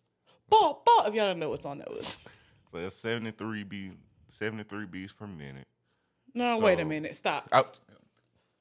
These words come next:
Speaker 1: The fact that you know how many, the B P M is sick. Okay, seventy-three.
Speaker 2: Look, when you've been playing a certain song for so long, you,
Speaker 1: Is that
Speaker 2: you,
Speaker 1: slow?
Speaker 2: you know the range.
Speaker 1: Ba, ba, ba,
Speaker 2: Yeah.
Speaker 1: ba. Yeah, I about to say, yeah,
Speaker 2: Regular
Speaker 1: yeah,
Speaker 2: speed
Speaker 1: it
Speaker 2: is
Speaker 1: is.
Speaker 2: seventy-three.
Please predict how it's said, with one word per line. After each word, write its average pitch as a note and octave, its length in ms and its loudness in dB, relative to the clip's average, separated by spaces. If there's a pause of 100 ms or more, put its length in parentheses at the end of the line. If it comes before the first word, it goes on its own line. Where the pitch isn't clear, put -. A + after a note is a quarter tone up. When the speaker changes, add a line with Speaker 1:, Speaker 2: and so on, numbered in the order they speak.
(400)
Speaker 1:
The G#3 80 -2
fact E4+ 300 2
that F#4+ 160 0
you C#4 100 -2
know C4 160 0
how B3 160 0
many, G#3+ 400 -4 (420)
the F#3+ 140 0
B A3+ 220 2
P A3+ 260 4
M G3+ 180 4
is D#3 80 2
sick. - 600 -2 (640)
Okay, G3+ 260 4
seventy-three. A3 800 -2
Speaker 2:
Look, G2 280 -4
when E2+ 100 -8
you've G#2 140 -4
been F#2+ 120 -8
playing F2+ 300 -4
a D#2+ 60 -6
certain E2+ 280 -6
song D#2+ 380 -8
for C#2 80 -20
so E2+ 160 -6
long, D2 300 -10 (100)
you, D4+ 80 2
Speaker 1:
Is G4 100 2
that G4+ 120 4
Speaker 2:
you, G4 60 -2
Speaker 1:
slow? G4+ 300 -4
Speaker 2:
you F#3 80 -12
know D#3+ 160 -8
the D2 80 -14
range. - 280 -12
Speaker 1:
Ba, C4 160 -12 (200)
ba, C4 140 -16 (280)
ba, C4+ 140 -12 (140)
Speaker 2:
Yeah. - 160 -4
Speaker 1:
ba. C#4 180 -8
Yeah, E3 280 -4
I - 20 -6
about D#3 100 -8
to D3 60 -6
say, D3+ 140 -10
yeah, C#3+ 80 -6
Speaker 2:
Regular D#3 240 -2
Speaker 1:
yeah, D3 160 -6
Speaker 2:
speed - 80 -6
Speaker 1:
it - 20 -8
Speaker 2:
is F#2 80 -10
Speaker 1:
is. - 60 -12
Speaker 2:
seventy-three. D#2 540 -8